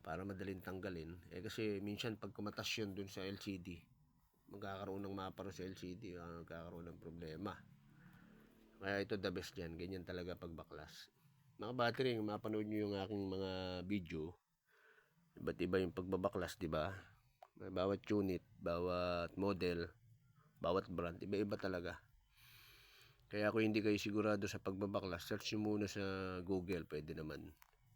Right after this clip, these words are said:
Para meron lang kayong maging idea. At pag hindi kayo popular doon sa mga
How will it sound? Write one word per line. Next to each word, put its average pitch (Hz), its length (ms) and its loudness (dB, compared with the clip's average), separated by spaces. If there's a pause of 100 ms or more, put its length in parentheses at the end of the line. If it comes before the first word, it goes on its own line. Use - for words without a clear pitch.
(800)
Para 95 320 -4
meron 95 320 0
lang 95 160 0
kayong 95 340 0
maging 90 480 -2
idea. 90 540 0 (600)
At - 100 -16
pag 107 160 2
hindi 107 240 4
kayo 110 240 8
popular 107 400 4
doon 101 160 0
sa 98 80 0
mga 104 220 4